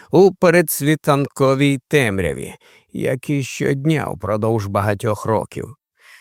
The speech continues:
Тільки цього разу її місія була іншою. Не гаряча вода для гоління, яку потрібно було віднести на другий поверх, тому що містера Девіса там більше не було.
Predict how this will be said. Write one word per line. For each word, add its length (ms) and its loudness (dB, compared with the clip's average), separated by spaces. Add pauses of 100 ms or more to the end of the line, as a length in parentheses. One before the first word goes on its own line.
(120)
Тільки 520 2
цього 500 2
разу 480 -4 (280)
її 300 4
місія 580 2
була 400 4
іншою. 680 -4 (400)
Не 280 -2
гаряча 640 0
вода 340 0
для 180 0
гоління, 480 2
яку 360 -2
потрібно 680 -2
було 240 0
віднести 600 0
на 140 0
другий 340 0
поверх, 640 -2 (220)
тому 300 -2
що 240 -2
містера 540 2
Девіса 580 2
там 280 -2
більше 340 0
не 120 0
було. 420 -2